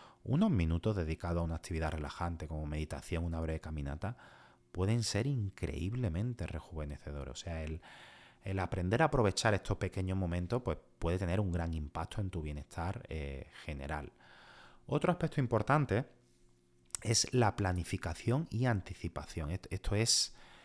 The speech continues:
clave e imprescindible al final. O sea, el reservar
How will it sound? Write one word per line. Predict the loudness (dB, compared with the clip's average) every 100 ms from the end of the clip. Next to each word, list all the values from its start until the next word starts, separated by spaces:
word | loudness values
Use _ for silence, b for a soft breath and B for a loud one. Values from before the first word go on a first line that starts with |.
| B B 2
clave | 12 12 12 12 8
e | 4
imprescindible | 4 4 4 2 0 4 4 2 0 -4
al | -6 -6 -6
final. | -6 -6 -4
O | -2
sea, | 0
el | 0
reservar | 0 -2 -2 0 4 2